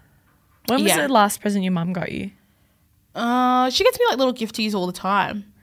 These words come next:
Speaker 1: What was the last thing she got you?
Speaker 2: Probably an outfit. I was actually quite thoughtful 'cause we were in Ghana at the same time, but I left way before her. So when she came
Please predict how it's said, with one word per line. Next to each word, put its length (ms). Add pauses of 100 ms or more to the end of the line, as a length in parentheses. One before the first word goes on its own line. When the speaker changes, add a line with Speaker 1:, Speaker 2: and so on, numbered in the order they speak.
(160)
Speaker 1:
What 80
was 80
the 60
last 200
thing 120
she 140
got 180
you? 200 (140)
Speaker 2:
Probably 360
an 240
outfit. 680 (180)
I 100
was 160
actually 260
quite 200
thoughtful 640 (300)
'cause 240
we 120
were 80
in 200
Ghana 240
at 60
the 60
same 240
time, 300
but 80
I 80
left 300
way 120
before 360
her. 180
So 100
when 120
she 160
came 460